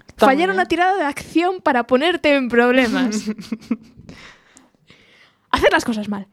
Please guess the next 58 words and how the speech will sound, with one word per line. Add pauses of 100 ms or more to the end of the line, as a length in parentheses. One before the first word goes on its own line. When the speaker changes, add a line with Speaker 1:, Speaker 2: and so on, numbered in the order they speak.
(120)
Speaker 2:
A
mí
me
encanta
que
este
juego
te
deje
hacer
las
cosas
mal (280)
y
te
recompense
por
ello. (120)
<laughs> (120)
Speaker 1:
Sí, (120)
sí,
sí,
sí,
sí,
sí.
Speaker 2:
De
hecho, (140)
aquí
pone, (100)
"¿No
sería
divertido
que
fallara
esta
tirada
de
sigilo
y
justo
cuando
pase
hurtadillas
junto
a
la
puerta
se
abriera
y
salieran
dos
guardias?"
Speaker 1:
<laughs>
Speaker 2:
Dos
puntos
de
historia,